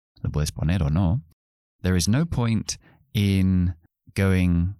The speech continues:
to the shops now. They are closed. De nada sirve ir a las tiendas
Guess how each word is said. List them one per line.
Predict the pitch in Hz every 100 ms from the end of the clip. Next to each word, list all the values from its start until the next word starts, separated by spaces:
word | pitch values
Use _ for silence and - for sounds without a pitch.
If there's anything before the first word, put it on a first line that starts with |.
| _
to | - 92
the | 82
shops | - 90 - - - -
now. | 78 87 117 67 65 151 - _ _ _ _ _ _
They | 110
are | 113
closed. | - 147 180 73 - - - - _ _ _ _ _ _ _ _ _ _
De | 85 85
nada | 82 98
sirve | 101 - 135 80 87 - _ _
ir | - 82
a |
las | 78 78 -
tiendas | 101 104 65 -